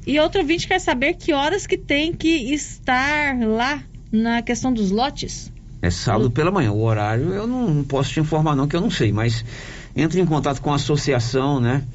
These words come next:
Speaker 2: É, dos moradores aí do bairro. É sábado pela manhã.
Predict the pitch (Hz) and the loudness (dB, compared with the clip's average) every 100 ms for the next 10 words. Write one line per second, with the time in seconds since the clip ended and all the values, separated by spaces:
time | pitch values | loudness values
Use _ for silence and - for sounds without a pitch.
0 | - - - - - 90 95 101 104 95 | -12 -16 -16 -18 -10 -2 0 0 0 -2
1 | 110 104 101 104 98 98 92 92 107 117 | 0 0 0 0 0 0 0 0 2 4
2 | 107 92 - - 135 127 127 113 127 123 | 2 2 -2 -2 -2 0 2 2 2 4
3 | 107 78 | 2 0